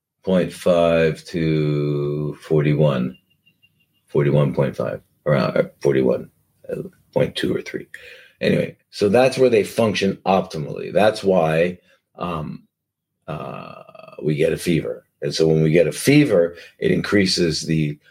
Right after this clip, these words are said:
ability of the immune system to work faster, and it does. And <clears throat> fever is the way we recruit things. And that's very, very important when it comes to people who have chronically fermenting cells. <clears throat> So for chronically fermenting cells, as you all know,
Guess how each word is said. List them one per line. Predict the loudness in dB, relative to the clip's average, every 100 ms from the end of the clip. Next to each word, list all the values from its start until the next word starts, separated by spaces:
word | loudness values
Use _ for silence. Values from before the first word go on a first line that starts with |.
| _
ability | -10 -2 2 2 0 -2
of | 0
the | 2
immune | 4 2
system | 0 -8 -8 -10
to | -4
work | -4 -4
faster, | -6 -10 -10 -14 -16 -8
and | -6
it | 0
does. | 0 -2 -8 -18 _ _ _ _ _ -8
And | -8 -6 -10 -4 -2
<clears throat> | 0
fever | 0 0 2 0
is | 2
the | 2
way | 2 2
we | -2
recruit | -4 -6 -8 -10
things. | -10 -12 -12 -14 -18 _ _ _
And | -8 -6 -4
that's | -4 -4
very, | 0 4 4 4
very | 2 2
important | -2 0 0 0 -4
when | -4
it | -4
comes | -6 -8 -8
to | -10 -10 -12 -20 _ _ _ _ _ _ _ -20 -20 -6
people | -4 -2
who | 0 0
have | 0
chronically | -2 0 0 -4
fermenting | -4 -4 -4 -6 -4
cells. | 2 2 0 -12 _ _ -2
<clears throat> | 0 0 -4 -12 _ _
So | -4 -4
for | -4
chronically | 2 4 4 0 0
fermenting | 2 0 2 0
cells, | 2 4 4 2
as | 0 0
you | 2
all | 2 2
know, | 2 2 0 -2